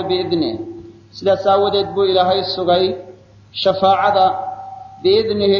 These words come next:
idankiisa iyo fasixiisa ku sugay, في مواضع، meelo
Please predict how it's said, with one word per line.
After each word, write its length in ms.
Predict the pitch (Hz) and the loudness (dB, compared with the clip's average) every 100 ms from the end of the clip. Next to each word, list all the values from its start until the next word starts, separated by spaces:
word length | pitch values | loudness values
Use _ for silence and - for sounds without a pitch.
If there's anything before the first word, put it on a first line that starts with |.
| 202 | 2
idankiisa 480 | 208 196 208 202 - | 0 -2 -4 -6 -2
iyo 100 | 190 | -2
fasixiisa 600 | 208 208 202 180 185 190 | 0 -2 -2 -4 -4 -4
ku 120 | 190 | -4
sugay, 320 | 196 190 185 180 | -2 0 -2 -2
في 200 | 202 196 | -4 -2
مواضع، 540 | 185 185 196 190 180 175 175 - - - - - - - 151 | 2 2 2 0 0 0 -2 -8 -14 -20 -20 -20 -20 -10 0
meelo 240 | 175 | 2